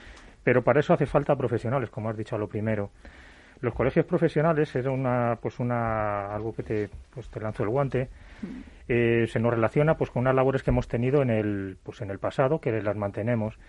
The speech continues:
Speaker 1: pero tenemos que, que asegurar que nosotros también nos transformamos. Y ahí queríamos ofreceros también, y creo que hablo no solo por nuestro colegio, sino por el, el, los demás, que queríamos, eh, ofrecer también la posibilidad que tenemos de formar a esos profesionales que salen nuevos,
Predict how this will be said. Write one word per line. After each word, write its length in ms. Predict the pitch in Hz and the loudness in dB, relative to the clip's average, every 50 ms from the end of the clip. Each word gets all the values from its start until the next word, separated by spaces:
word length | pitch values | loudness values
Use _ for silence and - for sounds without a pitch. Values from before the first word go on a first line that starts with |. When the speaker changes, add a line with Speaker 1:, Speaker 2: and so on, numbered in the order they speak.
| - - - - - - - | -20 -20 -20 -20 -20 -16 -6
Speaker 1:
pero 200 | - 139 117 120 | -2 0 0 2
tenemos 320 | 113 123 131 139 160 165 - | 2 2 2 2 2 0 0
que, 340 | - 175 160 160 151 139 120 | 2 2 4 4 4 2 2
que 60 | - | 0
asegurar 440 | - - 135 117 110 117 139 147 147 | -4 -2 -2 -2 0 2 2 2 2
que 100 | - 135 | 0 -2
nosotros 260 | 113 107 131 147 127 | -2 0 -2 -2 -2
también 240 | - 135 117 127 127 | -2 -2 -2 -2 -2
nos 140 | 123 120 - | -4 -4 -4
transformamos. 640 | - 110 - - 107 95 107 113 113 104 98 - - _ - - - - - - - - - - - - - - 123 | -6 -6 -6 -6 -8 -6 -4 -4 -6 -6 -8 -12 -16 _ -20 -20 -20 -20 -20 -20 -20 -20 -20 -20 -20 -20 -12 -2 2
Y 60 | 120 | 2
ahí 120 | 127 143 | 2 4
queríamos 380 | - 160 147 165 165 170 160 180 | 2 2 2 4 2 2 2 2
ofreceros 440 | 147 - 139 - - 151 151 147 - | 2 2 2 2 4 4 4 2 0
también, 300 | - 113 113 139 143 120 | 0 -2 0 0 0 0
y 80 | 107 | 0
creo 180 | - 123 135 131 | 0 -2 -2 0
que 60 | - | 0
hablo 240 | 131 135 127 120 - - 139 | 0 0 0 0 -2 -4 -6
no 200 | 104 117 127 123 | -4 -4 -4 -2
solo 200 | - 135 127 120 | 0 -2 0 0
por 140 | 120 117 113 | 0 0 0
nuestro 300 | 117 107 - - 107 95 | 0 -4 -2 -6 -4 -4
colegio, 340 | 104 113 143 - - 113 | -2 -2 -2 -2 -4 -6
sino 240 | - - 107 104 104 | -6 -6 -6 -6 -4
por 160 | - 101 95 | -4 -4 -4
el, 320 | 101 101 98 98 98 98 101 - | -4 -4 -4 -6 -6 -8 -10 -8
el, 460 | 110 104 101 101 101 98 95 98 98 - - - - - - - - - - - - - | -8 -8 -6 -6 -8 -8 -8 -10 -10 -14 -18 -20 -20 -20 -20 -20 -20 -20 -20 -20 -16 -6
los 160 | - 117 110 104 | -2 -2 0 0
demás, 360 | 107 123 147 143 160 - - - - - - - - - - - - - - - - - | 2 4 4 4 4 2 -2 -20 -20 -20 -20 -20 -20 -20 -20 -20 -20 -20 -20 -20 -20 -6
que 160 | - - 123 104 | 2 2 2 4
queríamos, 540 | 139 123 143 156 160 170 175 175 - - | 4 6 6 6 6 6 6 4 4 6
eh, 160 | 156 147 139 139 | 4 6 6 4
ofrecer 400 | 139 127 - 127 - - 151 143 | 2 0 0 0 0 0 0 2
también 400 | - 147 147 143 151 160 156 143 | 2 0 2 2 2 2 2 2
la 100 | 135 - | 0 0
posibilidad 400 | 131 117 - 123 113 139 147 - | 0 0 0 2 4 2 2 2
que 80 | - | 2
tenemos 380 | - 160 143 151 151 156 151 131 | 0 2 2 2 2 2 2 0
de 80 | 127 | 0
formar 340 | - - 110 110 131 147 156 | -2 -2 -4 0 2 2 2
a 60 | 165 | 2
esos 160 | 160 - 143 - | 2 -2 -2 -2
profesionales 640 | - 143 143 131 - 139 120 139 147 147 135 117 - | -2 0 0 0 0 0 2 2 2 2 0 -2 -4
que 160 | - - 127 | -4 -4 -2
salen 340 | - 147 147 156 143 123 123 | 2 2 2 4 2 2 2
nuevos, 440 | 143 165 175 156 123 127 139 - | 4 4 4 4 4 2 -2 -4